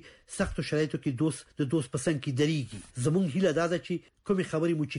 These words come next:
کړې دي، دوه دوستانو د دوه هیوادو په توګه، تر څو موږ په سیمه کې د ثبات شرایط برابر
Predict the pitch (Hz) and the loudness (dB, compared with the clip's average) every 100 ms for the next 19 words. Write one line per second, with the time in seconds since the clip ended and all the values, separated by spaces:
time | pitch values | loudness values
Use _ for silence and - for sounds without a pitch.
0 | 127 185 170 170 165 - - 160 165 160 | -4 -2 0 -2 -4 -10 -2 0 2 0
1 | - 175 175 156 - 160 143 190 165 156 | 0 0 2 0 0 -2 0 0 2 0
2 | 143 175 175 175 170 175 165 - - 147 | 0 -2 -4 -2 0 0 0 -6 -4 -2
3 | - 165 180 185 - - 156 - 190 - | 0 0 0 -2 -6 -6 -4 0 0 0
4 | 147 - 139 175 - 151 156 131 131 127 | -2 -2 0 0 0 -2 0 0 2 2